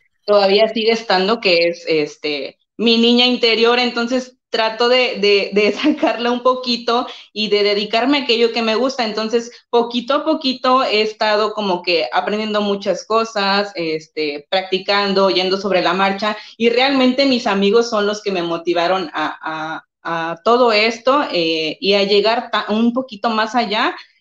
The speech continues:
eh, y ponerme en la cuestión de elaborar piñatas, porque prácticamente partí de cero, yo no tenía idea de nada,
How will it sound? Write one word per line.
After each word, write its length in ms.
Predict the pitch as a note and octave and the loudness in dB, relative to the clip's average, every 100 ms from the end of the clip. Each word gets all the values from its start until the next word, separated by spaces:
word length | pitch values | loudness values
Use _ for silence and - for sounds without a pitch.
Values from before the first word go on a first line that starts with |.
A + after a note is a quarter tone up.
| - | -4
eh, 600 | F3+ F3+ F3+ F3 F3 - | 0 2 2 2 0 -2
y 140 | G#3 G3+ | -4 0
ponerme 920 | G#3+ G#3+ A3 A3+ A#3 A#3 A#3 A#3+ F#3+ | 2 2 2 2 0 2 2 0 0
en 80 | G3 | 0
la 160 | G3 | 0
cuestión 440 | G3+ G#3 - G#3+ A3 | -2 -4 -4 -4 0
de 140 | A#3 | 2
elaborar 480 | A#3 G#3 G#3 G#3+ G#3+ | 2 2 2 0 -2
piñatas, 560 | A3+ A3+ A#3+ A#3+ G#3 G3+ | -2 0 -2 0 -4 -2
porque 580 | F#3 F#3 F3+ F3 E3+ - | -6 -4 -2 0 0 -2
prácticamente 680 | - G#3+ B3 F#3+ F#3+ F#3 G#3 | -4 -4 -4 -4 -2 -4 -4
partí 300 | E3+ F3 F#3+ | -2 -4 -2
de 140 | F#3+ | -2
cero, 280 | F#3+ F#3 G#3 | 0 0 2
yo 160 | G3 E3+ | 0 -2
no 160 | F3+ | -2
tenía 280 | F3 E3 E3+ | -4 -4 -4
idea 200 | E3 E3+ | -2 0
de 120 | D#3 | 0
nada, 440 | D#3 G3+ A3 A3+ | 0 0 0 0